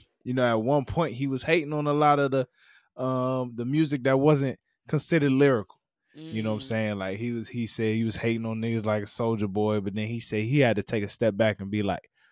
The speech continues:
Speaker 1: "Why am I being the hater?" You know what I'm saying? I need to figure out what they doing that's successful.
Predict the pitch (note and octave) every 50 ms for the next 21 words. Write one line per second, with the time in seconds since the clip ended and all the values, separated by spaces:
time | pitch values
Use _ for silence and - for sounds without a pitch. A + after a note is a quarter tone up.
0 | _ _ - F2+ G#2 A#2 B2 A#2+ A#2+ B2+ C3 C3 B2 G#2 A2 G#2+ G#2 G2+ F#2+ F#2
1 | F#2 - G#2+ F#2+ F2 - - _ _ _ _ _ _ _ _ G#2 G#2 G#2+ G#2 G#2
2 | G2+ - - A2+ G#2+ G#2 G#2 A2+ C3+ C#3+ C#3 A#2+ G2+ G#2+ - - A#2+ A2+ A2+ A2
3 | G#2+ G#2+ G#2+ G#2+ G2+ A2 A#2+ C3 B2 A2 G#2+ G#2+ G#2+ G2+ G2+ G#2 G2+ - - -
4 | - - - G2+ F2 - - _